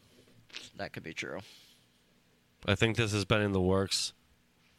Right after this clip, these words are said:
Speaker 2: for a long time now because you've been seeing it slowly progress and slowly build and slowly build. And then Belichick gets an extension. And then now, like this year, Belichick quietly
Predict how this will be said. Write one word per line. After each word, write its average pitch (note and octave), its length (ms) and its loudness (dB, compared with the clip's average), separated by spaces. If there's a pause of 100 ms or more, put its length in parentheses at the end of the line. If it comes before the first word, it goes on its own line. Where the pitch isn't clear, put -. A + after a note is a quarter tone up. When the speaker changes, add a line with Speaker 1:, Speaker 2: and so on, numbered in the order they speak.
(140)
Speaker 2:
for F#2+ 200 4
a F2 80 4
long F#2 300 2
time F#2 360 2
now D#2+ 220 -4
because F2+ 300 -4
you've F#2+ 220 -2
been G#2 160 4
seeing C3+ 320 0
it A#2 100 -2
slowly A2 380 0
progress F#2 760 -2 (200)
and F#2 120 -2
slowly F#2+ 400 2
build F2+ 400 0
and E2 120 -8
slowly F2+ 380 2
build. E2 320 0 (600)
And G#2 160 0
then F#2 280 2 (1400)
Belichick F2+ 440 4
gets - 180 -2
an F#2 80 2
extension. F#2 680 -2 (140)
And G2+ 120 4
then F#2 320 0 (160)
now, G2+ 380 2
like F2+ 260 2
this A#2 240 0
year, D#2+ 280 -2 (120)
Belichick F#2+ 580 0 (140)
quietly F2 840 0